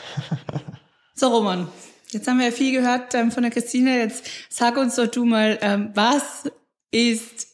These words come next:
Speaker 2: Wesentlichkeit?
Speaker 1: Ah je, das kann ich nicht, glaub ich, das kriege ich, glaub ich, auch nicht hin, weil jetzt hat man schon gehört, dass die Unternehmen sich so schwer tun, das zu erkennen.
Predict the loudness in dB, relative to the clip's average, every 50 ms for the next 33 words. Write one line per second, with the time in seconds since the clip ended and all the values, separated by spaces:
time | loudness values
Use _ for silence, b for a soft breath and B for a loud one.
0 | _ -4 0 2 4 4 4 4 2 0 0 -2 -2 -2 -2 -2 -4 -6 -10 -16
1 | -20 -20 _ _ _ -8 -4 -2 0 0 0 0 0 0 -2 -2 0 0 0 2
2 | 2 2 2 2 0 0 2 2 2 2 2 0 -2 0 0 0 2 2 2 2
3 | 2 2 2 2 2 2 0 0 -2 -2 -2 0 0 -2 -2 -2 -2 -4 -2 -2
4 | -2 -2 -2 -2 -2 0 0 0 0 -2 -4 -4 -4 -4 -2 -2 -2 -2 0 0
5 | 0 2 2 2 2 0 0 0 0 0 0 2 2 2 2 2 2 2 4 2
6 | 2 0 0 -2 0 0 -2 -2 -4 -4 -4 -4 -4 -4 -6 -8